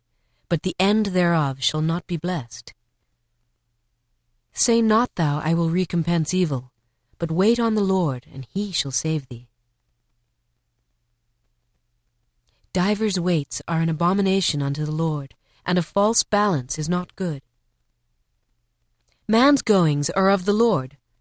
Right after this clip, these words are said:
How can a man then understand his own way? It is a snare to the man who devoureth that which is holy, and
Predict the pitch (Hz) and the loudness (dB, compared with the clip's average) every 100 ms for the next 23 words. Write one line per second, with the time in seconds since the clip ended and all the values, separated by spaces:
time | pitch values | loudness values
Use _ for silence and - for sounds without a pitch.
0 | _ _ _ _ - 277 294 320 220 202 | _ _ _ _ 0 0 2 2 4 4
1 | 202 170 170 170 190 208 226 - 220 214 | 2 2 2 0 0 0 0 0 0 0
2 | 165 160 202 208 196 208 185 117 - _ | 0 0 2 2 0 0 -2 -6 -14 _
3 | _ _ _ _ _ _ _ _ _ _ | _ _ _ _ _ _ _ _ _ _
4 | _ _ _ _ _ _ _ _ - 208 | _ _ _ _ _ _ _ _ -4 -2
5 | 226 220 - 240 254 254 - 185 190 175 | 0 0 0 0 0 -2 -2 -2 0 0
6 | 143 147 151 156 180 165 135 - - 165 | -2 -4 -4 -2 -2 -2 -4 -6 -4 -2
7 | - 156 - 147 - 175 143 135 _ _ | -4 -10 -12 -10 -4 -4 -4 -12 _ _
8 | _ - 156 | _ -4 -2